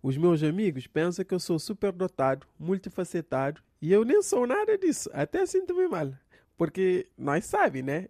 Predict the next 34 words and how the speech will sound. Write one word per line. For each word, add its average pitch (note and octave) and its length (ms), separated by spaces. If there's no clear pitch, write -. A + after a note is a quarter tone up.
Nós B2 240
faz D3 260
muita G#3 360
coisa, - 400
mas A#2 260
não B2 140
faz B2+ 320
nada B2+ 560
de D#4 100
jeito. - 360
Olha, C3 260
o C#3 40
outro F3+ 320
dia, C4 320
o F3 100
meu G3 200
amigo D3+ 300
chegou F#3+ 460
e F3 220
disse G#3 420
o E3+ 140
quão C4+ 240
orgulhoso A3 600
ele G#3 120
está G#3 300
de G#3+ 80
ter-me G#3+ 380
como C4+ 220
amigo, G3+ 400
porque D#3+ 240
eu E3+ 60
sou G#3+ 200
um A3 80
exemplo. D3+ 640